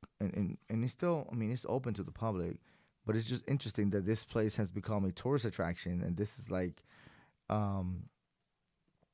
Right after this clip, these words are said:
I think by accident. It wasn't meant to be, like,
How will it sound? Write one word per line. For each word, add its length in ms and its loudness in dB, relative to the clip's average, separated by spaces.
I 60 -2
think 220 4
by 120 6
accident. 600 2
It 60 -2
wasn't 340 2
meant 340 6
to 120 2
be, 420 2
like, 180 0